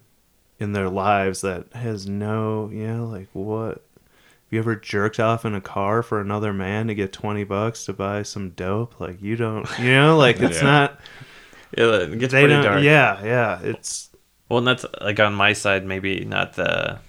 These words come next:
Speaker 3: jerking off of another human being, but the, like, being in the relationship with Danielle, because she's gone through some very difficult things around the same time I was. I think that's how we bonded so close, so quick. But when we have,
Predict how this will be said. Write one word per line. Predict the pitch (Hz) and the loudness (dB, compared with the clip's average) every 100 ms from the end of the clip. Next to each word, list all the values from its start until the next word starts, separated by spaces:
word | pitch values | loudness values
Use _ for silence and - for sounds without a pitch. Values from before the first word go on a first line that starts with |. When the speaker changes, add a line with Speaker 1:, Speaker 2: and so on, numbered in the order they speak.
| - - | -20 -12
Speaker 3:
jerking | 98 101 101 98 | -4 -4 -4 -8
off | 101 - | -8 -10
of | 98 | -10
another | 98 98 95 | -6 -6 -6
human | - 104 101 | -6 -6 -6
being, | 98 98 98 | -6 -6 -6
but | 98 | -4
the, | 101 95 95 - - - _ _ _ - | 0 0 0 -6 -20 -20 _ _ _ -14
like, | - - - | -12 -10 2
being | 131 127 | 2 4
in | |
the | 117 | 2
relationship | 104 104 - 101 | 2 2 0 -6
with | 95 | -6
Danielle, | 98 95 110 110 | -6 -6 -6 -6
because | - - 101 | -8 -10 -10
she's | - 107 107 | -6 -6 -4
gone | 104 95 | -4 -6
through | 92 101 101 | -8 -10 -10
some | 95 | -10
very | 92 92 | -8 -8
difficult | 92 92 - 92 | -8 -10 -8 -6
things | - 92 90 - - - - | -4 -4 -6 -14 -18 -20 -8
around | 104 104 | -2 0
the | 95 | -2
same | - 95 | -8 -4
time | 95 95 | -4 0
I | 101 | 0
was. | 92 87 92 | 0 -2 -4
I | |
think | 95 92 | -6 -6
that's | 95 | -6
how | 98 | -4
we | 98 | -6
bonded | 92 95 101 101 | -6 -6 -6 -8
so | - 76 | -10 -12
close, | 78 90 85 - - _ _ _ | -10 -10 -10 -12 -20 _ _ _
so | - 87 | -10 -8
quick. | - 98 98 - - _ _ _ - | -6 -6 -6 -12 -20 _ _ _ -8
But | 95 - - | -8 -6 -4
when | 107 | -2
we | 98 95 | 0 0
have, | 92 90 90 - - | 0 -2 -6 -14 -20